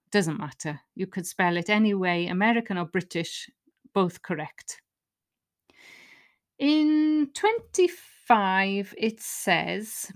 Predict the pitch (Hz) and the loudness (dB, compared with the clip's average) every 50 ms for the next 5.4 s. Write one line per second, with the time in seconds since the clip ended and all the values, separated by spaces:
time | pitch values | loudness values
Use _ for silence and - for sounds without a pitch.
0 | - - - 226 220 220 220 220 226 226 226 220 208 - 220 220 226 240 254 254 | -14 2 4 6 6 6 6 6 4 4 2 0 0 2 2 4 4 4 4 2
1 | 240 - 277 269 - - 254 233 226 220 226 220 214 214 214 214 214 - - 208 | 2 -2 -4 -4 -4 0 0 2 2 2 2 0 0 0 -2 -2 -4 -4 -4 -4
2 | 196 196 202 208 233 247 269 277 285 277 269 254 208 190 - - - - 226 214 | -4 -2 2 4 6 6 6 6 6 4 4 2 0 -2 -8 -12 -6 -4 -2 -2
3 | 185 160 156 170 185 208 202 196 - - 202 202 202 196 196 196 185 - - _ | -2 -4 -6 -6 -6 -6 -8 -8 -6 -4 -2 0 0 2 0 0 -2 -6 -8 _
4 | - 196 196 - - 214 208 208 208 202 196 196 - 208 202 - - - 202 180 | -8 -6 -6 -4 -2 0 0 2 2 0 -2 -2 -4 -6 -6 -6 -8 -4 -2 -2
5 | 165 165 214 247 - - - - | 0 0 -2 -4 -6 -10 -14 -14